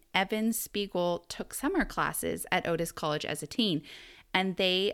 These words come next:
um, released a statement to, um, the public, and it says, quote, "Otis College of Art and Design is an extra-, no-, extraordinary institution that encourages young creatives to find their artistic voices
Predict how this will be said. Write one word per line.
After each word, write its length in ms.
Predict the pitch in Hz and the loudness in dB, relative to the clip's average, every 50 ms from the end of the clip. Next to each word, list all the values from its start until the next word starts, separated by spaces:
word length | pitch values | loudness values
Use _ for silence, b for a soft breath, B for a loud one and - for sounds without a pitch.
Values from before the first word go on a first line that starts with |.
| - - | 0 0
um, 220 | 175 170 175 170 | 0 0 0 -2
released 400 | - 180 180 175 180 202 - - | -2 -4 -4 -2 -4 -4 -4 -4
a 60 | 254 247 | -4 -4
statement 560 | - - 185 160 - - 139 151 190 233 - B B B B B B B B B | -2 0 0 -2 0 -2 -2 -2 -4 -4 -6 B B B B B B B B B
to, 480 | - - 214 196 190 190 185 185 180 - - | -2 0 2 2 2 2 0 -2 -2 -2 0
um, 440 | - 175 170 165 165 175 175 175 208 - - - - - - | 2 2 2 2 2 0 -2 -2 -6 -10 -16 -18 -18 -10 -6
the 100 | - 190 | -6 -6
public, 560 | - - 185 160 160 - 160 165 - - - - | -4 0 0 0 2 2 0 -2 -2 -4 -4 -2
and 120 | 170 175 | -2 -2
it 120 | 165 - | -2 -2
says, 280 | - - 170 160 - - | -4 -2 -2 -2 -2 -4
quote, 480 | - - - - 190 175 170 - - - - - - | -8 -8 -4 0 0 0 0 -2 -4 -10 -8 -2 0
"Otis 320 | 208 226 254 269 269 - | 2 2 2 2 0 -2
College 480 | - - - 175 175 180 170 175 175 - | -6 -4 -2 -2 0 0 0 0 -2 -2
of 180 | - 196 - - - | -4 -4 -4 -2 -2
Art 180 | 160 156 - - | -2 -2 -2 -2
and 120 | - 196 | -2 -2
Design 560 | 202 208 180 - 147 147 147 139 143 147 160 - - | 0 0 0 0 0 0 0 0 0 -2 -2 -2 -2
is 160 | 175 160 - | -2 0 0
an 100 | 175 170 - - - | -2 -6 -4 -2 -2
extra-, 400 | - - - - - - 247 240 | -2 -2 -4 -6 -4 0 2 2
no-, 220 | 233 202 180 - - - - - - - | 2 2 0 -4 -10 -14 -16 -10 -4 0
extraordinary 720 | 196 214 - - - 269 - 208 190 180 185 180 175 - - | 0 0 0 0 -2 0 2 2 0 0 0 -4 -4 -4 -2
institution 840 | - 190 208 - - - 233 - - 175 165 - - 165 165 165 - - | -2 -2 -2 -2 -4 -6 -4 -4 -4 -4 -4 -4 -4 -4 -6 -6 -8 -6
that 120 | - 160 156 | -4 -4 -2
encourages 720 | 160 160 160 - - 208 226 233 226 - 233 220 220 - B B B B B B B | -2 -4 -4 -2 2 2 4 4 4 2 0 0 -2 -6 B B B B B B B
young 340 | 196 190 208 226 262 269 | -2 0 2 4 6 6
creatives 540 | 269 - 269 226 190 180 175 180 180 175 - | 4 4 2 2 2 2 2 0 -2 -2 -4
to 140 | - - 165 | -4 -6 -6
find 320 | - - - 156 160 170 | -4 -2 0 0 2 2
their 160 | 165 160 - - | 0 -2 -2 -2
artistic 640 | 160 - - - - 226 233 - - 262 254 254 - | -4 -6 -6 -4 -2 -2 -2 -2 -2 -4 -4 -4 -4
voices 680 | 185 175 180 165 165 165 - - 165 160 160 160 | -4 -2 0 0 0 0 0 0 2 2 0 0